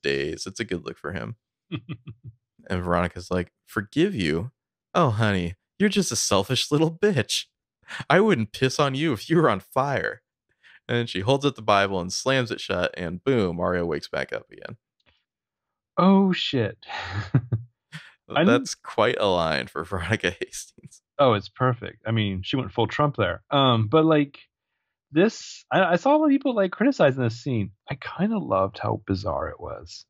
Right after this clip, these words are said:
Speaker 2: Um,
Speaker 1: I mean, I have some notes that we'll get to in a sec,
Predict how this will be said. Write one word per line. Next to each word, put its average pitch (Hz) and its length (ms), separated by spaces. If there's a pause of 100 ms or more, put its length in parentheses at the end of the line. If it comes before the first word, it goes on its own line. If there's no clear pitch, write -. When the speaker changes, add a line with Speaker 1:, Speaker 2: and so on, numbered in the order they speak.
Speaker 2:
Um, 95 600 (600)
Speaker 1:
I 170 80
mean, 190 100
I 196 100
have 202 160
some 143 220
notes 107 260
that 78 80
we'll 101 100
get 92 180
to - 120
in 82 60
a 85 60
sec, 78 300